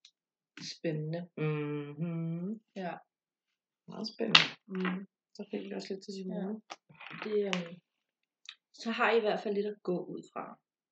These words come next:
Speaker 2: Ja.
Speaker 1: Ja.
Speaker 2: Og vi håber, I kan bruge det.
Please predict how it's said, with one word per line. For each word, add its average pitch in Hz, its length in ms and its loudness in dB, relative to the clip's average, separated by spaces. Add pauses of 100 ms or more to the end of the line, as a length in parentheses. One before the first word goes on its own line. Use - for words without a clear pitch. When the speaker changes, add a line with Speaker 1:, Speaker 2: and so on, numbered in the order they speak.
Speaker 2:
Ja. 143 300 -6 (600)
Speaker 1:
Ja. 110 120 -10 (360)
Speaker 2:
Og 165 120 -6
vi 156 140 -2
håber, 151 200 -4
I - 40 -6
kan 165 160 -12 (180)
bruge 139 380 -2
det. 202 180 -4